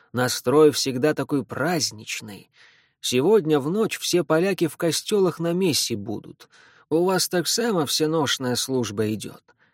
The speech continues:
А завтра начинаем веселиться. В гости ходим, каледуем. А с Сильвестра, с Нового года, то есть, балы и маскарады починаются.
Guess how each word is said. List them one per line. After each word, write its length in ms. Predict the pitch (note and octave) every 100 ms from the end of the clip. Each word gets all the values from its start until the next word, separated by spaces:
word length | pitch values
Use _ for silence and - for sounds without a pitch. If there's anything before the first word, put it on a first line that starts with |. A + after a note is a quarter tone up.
| -
А 180 | B3 G#3
завтра 500 | - C3 G#3+ - B3
начинаем 560 | A#3 - C#3 C#3 D#3+
веселиться. 920 | C#3 B2+ - G#2 G2+ G2+ - - F#2+ - -
В 140 | A2 B2+
гости 500 | C3+ C3 A2+ - A#2
ходим, 580 | - A#2+ A#2+ A2 A2+ A2+
каледуем. 800 | A3+ G#3+ B2+ A2+ A#2+ A#2+ A2+ G#2+ - _ -
А 140 | B2+
с 80 | C3
Сильвестра, 1040 | - C3+ B2+ B2 A3 A3 - A#2+ G#2+ - -
с 140 | -
Нового 380 | E3+ D3+ C#3+ D#3+
года, 340 | D#3 C3 G2+
то 180 | - G2+
есть, 320 | - - - _ - -
балы 480 | A#2+ B2 C#3 F3+
и 40 | F3+
маскарады 720 | E3 C#3+ C#3 C3 D3+ F3 C#3
починаются. 1000 | B2 - A#2+ G#2+ G2 F2 - - - -